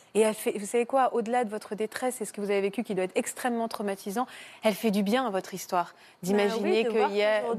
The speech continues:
Speaker 1: bah oui.
Speaker 2: oui, oui, tout à fait. De voir
Speaker 1: Vous êtes
Speaker 2: qu'aujourd'hui, euh, des personnes sont capables de faire ce geste héroïque, euh, oui.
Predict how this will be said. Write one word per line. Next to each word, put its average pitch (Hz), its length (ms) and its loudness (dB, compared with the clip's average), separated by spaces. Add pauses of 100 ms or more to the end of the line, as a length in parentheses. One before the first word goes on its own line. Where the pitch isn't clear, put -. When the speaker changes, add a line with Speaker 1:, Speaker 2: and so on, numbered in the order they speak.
Speaker 1:
bah 208 140 2
oui. 247 260 0
Speaker 2:
oui, 247 200 0
oui, 370 60 0
tout - 200 -6
à 233 80 0
fait. 320 200 -4
De 254 120 0
voir 240 140 0
Speaker 1:
Vous 202 60 -8
êtes 208 60 -2
Speaker 2:
qu'aujourd'hui, 254 580 0
euh, 208 580 2
des 226 140 -2
personnes 233 380 0
sont 240 160 -6
capables 220 320 0
de 220 120 -2
faire 233 260 -2
ce 240 100 -2
geste 226 280 -2
héroïque, 233 580 0
euh, 214 320 0
oui. 233 160 -4